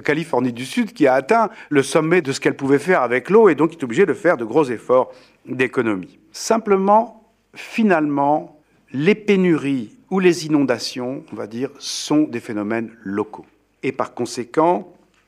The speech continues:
il faut s'en occuper localement, mais il faut s'en occuper d'autant plus que ce sont des phénomènes qui risquent d'être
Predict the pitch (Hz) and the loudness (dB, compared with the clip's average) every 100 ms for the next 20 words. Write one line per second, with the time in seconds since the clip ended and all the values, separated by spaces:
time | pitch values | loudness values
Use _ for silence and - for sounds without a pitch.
0 | _ _ _ 147 - 147 - 113 - 110 | _ _ _ -14 -6 -6 -4 -6 -6 -10
1 | 98 110 123 95 95 110 127 160 _ _ | -4 -4 -2 -6 -4 -2 -2 -6 _ _
2 | _ _ _ - 170 185 196 185 156 143 | _ _ _ -2 -2 0 0 0 0 -2
3 | - - 113 170 127 117 160 208 214 - | -4 -4 0 0 -2 -4 -8 -6 -8 -12
4 | _ _ _ - 185 196 - 131 135 139 | _ _ _ -4 -2 -2 -2 0 0 0
5 | 123 127 185 202 - - 185 - 131 131 | 0 2 0 -2 -6 -4 -4 -2 -2 -2
6 | - | -6